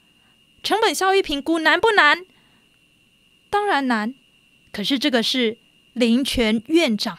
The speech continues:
的拿手好戏啊。成本效益评估就是在讲说好多个方案来比较看看哪一个最有利。可是为什么成本效益评估没有提到，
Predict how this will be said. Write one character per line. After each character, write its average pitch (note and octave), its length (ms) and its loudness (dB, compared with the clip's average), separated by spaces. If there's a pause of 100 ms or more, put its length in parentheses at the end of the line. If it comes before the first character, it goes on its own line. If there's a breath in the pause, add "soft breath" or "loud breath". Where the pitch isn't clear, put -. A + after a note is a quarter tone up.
的 G#3 100 -4
拿 G#3+ 180 -2
手 - 220 -2
好 G#3 220 -6
戏 B3 320 -4
啊。 F#3 180 -6 (560 loud breath)
成 G4+ 140 -4
本 G4+ 100 0
效 G4 180 2
益 G4+ 80 2
评 C#4 220 -8
估 D#4+ 220 -4
就 F#4 160 -4
是 F4+ 160 -4
在 F4+ 160 0
讲 G#3 200 -8
说 C#4+ 240 -2
好 G3 320 -8
多 E4 240 -4
个 D#4+ 140 -2
方 D#4+ 360 -4
案 E4 300 -2 (340 loud breath)
来 C4 180 -2
比 A3 200 -8
较 C#4+ 220 -6
看 C#4 220 -8
看 A#3+ 260 -8 (280)
哪 A3 280 -2
一 B3 80 -6
个 B3+ 280 -2 (120)
最 D4+ 300 -4
有 F#3+ 220 -10
利。 A#3 320 -8 (1080)
可 - 100 -10
是 D#4 100 -4
为 G4+ 140 0
什 B3 140 -4
么 G3+ 100 -4
成 A#3+ 180 -6
本 A3 120 -4
效 A#3 180 -6
益 A#3+ 80 -6
评 G3+ 180 -8
估 A3+ 160 -6
没 A3 140 0
有 A3 180 -4
提 - 360 -16
到， G#3 340 -2